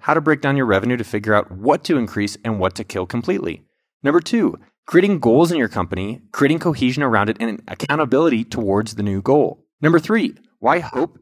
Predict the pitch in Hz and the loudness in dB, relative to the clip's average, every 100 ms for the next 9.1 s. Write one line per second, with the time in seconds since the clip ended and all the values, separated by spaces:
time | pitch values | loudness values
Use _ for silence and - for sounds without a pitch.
0 | _ 113 143 147 - 107 78 123 160 - | _ 2 2 0 -2 -4 -2 -4 -6 -4
1 | 135 113 101 120 156 - 127 117 127 151 | -2 0 -2 -2 -6 -10 -8 -2 0 0
2 | 156 190 165 - - 113 101 - 107 104 | 0 -2 -2 -4 -4 -2 -2 -4 -6 -6
3 | 104 104 104 95 - 87 78 82 _ _ | -6 -6 -6 -8 -8 -6 -8 -12 _ _
4 | _ _ - 135 175 190 143 165 214 190 | _ _ -6 2 4 6 4 2 -2 -2
5 | 156 147 - - 160 139 147 160 165 151 | -2 -4 -6 -2 -2 2 0 0 0 0
6 | - 143 131 117 156 160 127 123 95 87 | 0 -2 -2 -2 2 4 6 4 2 -6
7 | - 185 180 143 151 127 101 98 - 190 | -2 2 2 0 0 0 -2 -2 -2 0
8 | 160 - 135 - 101 - - 202 185 120 | -4 0 0 0 -10 -10 -4 2 2 2
9 | 95 | -2